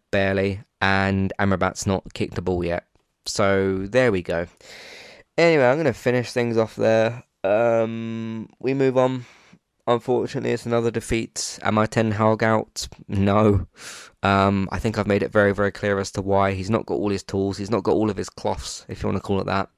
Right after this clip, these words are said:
<laughs> Uh, we need to get players back on injury. Once we get players back from injury, and Ten Hag can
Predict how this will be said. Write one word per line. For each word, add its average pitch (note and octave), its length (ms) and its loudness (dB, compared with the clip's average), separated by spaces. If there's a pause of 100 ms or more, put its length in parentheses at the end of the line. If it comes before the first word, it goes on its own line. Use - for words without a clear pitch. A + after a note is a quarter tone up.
(320)
<laughs> B2 100 0 (760)
Uh, G2+ 260 4
we G2+ 80 2
need A2+ 140 2
to - 40 -18
get - 140 -2
players A2 240 2
back G#2+ 260 -4
on G#2 60 -2
injury. G2+ 420 -2 (300)
Once D#3+ 240 4
we G#3+ 100 6
get A3 200 2
players F3+ 320 4
back - 260 -2
from C3+ 140 -4
injury, G2 400 -2 (760)
and G#2 220 2
Ten C3+ 180 2
Hag B2+ 240 0
can - 140 -6